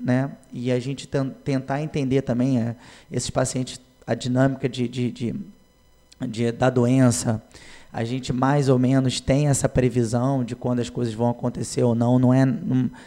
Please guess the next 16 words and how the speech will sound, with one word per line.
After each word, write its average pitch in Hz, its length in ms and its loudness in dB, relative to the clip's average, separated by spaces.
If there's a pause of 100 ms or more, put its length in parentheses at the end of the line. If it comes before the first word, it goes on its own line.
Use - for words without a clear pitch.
(220)
não 131 280 6
é, 127 80 2
não 135 300 2
é, 139 40 2
acaba 139 400 2
não 139 160 0
sendo 135 220 -2
uma 131 140 2
surpresa - 520 0
pra - 180 -2
mim, 135 300 0
nem 143 100 2
uma 143 160 4
surpresa 135 760 0
pro 143 140 -2
familiar. 139 580 -4